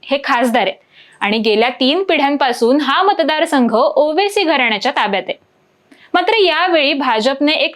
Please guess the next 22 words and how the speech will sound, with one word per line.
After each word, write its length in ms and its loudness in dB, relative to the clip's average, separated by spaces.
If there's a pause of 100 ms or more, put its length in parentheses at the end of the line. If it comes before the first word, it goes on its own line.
तगडा 280 2
उमेदवार 580 2
ओवेसींच्या 600 0
विरोधात 500 0
दिल्याच्या 360 0
चर्चा 300 -2
आहे. 100 -16 (560)
त्यामुळे 300 0
हा 280 0
उमेदवार 500 0
नेमका 340 0
कोण 300 0
आहे? 260 -2 (560)
भाजपकडून 680 2
दिलेल्या 420 2
या 180 -2
महिला 400 0
उमेदवाराकडून 960 2 (100)
ओवेसींचा 600 0
गेम 280 0
होणार 260 0
का? 240 -4